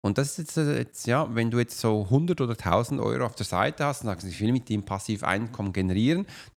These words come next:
dann weißt du einfach, dann sind wir bei vier, fünf Prozent, wenn du es noch nie gemacht hast. Wenn du Top-Shops bist, kommst du vielleicht auch mal in die zehn Prozent rein. Wenn dir das reicht,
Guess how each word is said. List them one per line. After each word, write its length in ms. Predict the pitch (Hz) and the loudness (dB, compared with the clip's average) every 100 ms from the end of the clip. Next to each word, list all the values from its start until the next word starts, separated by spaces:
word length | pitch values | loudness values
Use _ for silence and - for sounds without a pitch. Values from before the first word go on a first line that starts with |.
| - | -4
dann 100 | 113 | 0
weißt 380 | 80 113 - | 4 2 2
du 40 | 120 | 0
einfach, 420 | 127 135 151 - | 0 2 -2 0
dann 200 | 120 110 | -2 0
sind 240 | 98 110 | 2 2
wir 140 | 107 107 | 2 2
bei 180 | 90 87 | 2 0
vier, 240 | - 120 | 2 0
fünf 400 | - 113 113 - | 4 4 4 0
Prozent, 560 | - 87 - 131 185 - | -4 -4 -2 0 0 -2
wenn 80 | |
du 60 | 135 | -4
es 60 | 135 | -2
noch 140 | 123 | 0
nie 120 | 139 | -2
gemacht 400 | 131 123 120 - | 0 -2 -2 -2
hast. 160 | 120 - | -10 -4
Wenn 80 | 85 | -4
du 140 | 76 | -2
Top-Shops 560 | - 117 - 117 - - | 0 0 0 -2 -2 -4
bist, 340 | 113 - - | -4 -4 -8
kommst 320 | - 101 - | -4 -4 -4
du 40 | - | -2
vielleicht 260 | 95 90 | -2 0
auch 160 | 92 87 | -2 0
mal 140 | 90 | -2
in 60 | 90 | -2
die 100 | - | -4
zehn 260 | - 101 92 | 0 2 0
Prozent 460 | 85 - - 147 | -6 -6 -6 -6
rein. 180 | 107 - _ - - _ - | -10 -10 _ -20 -20 _ 0
Wenn 240 | 104 120 | 4 4
dir 220 | 104 110 113 | 4 4 4
das 400 | - 85 - - | 0 -8 -8 -4
reicht, 640 | 76 85 - - - - | -2 -2 -4 -12 -14 -20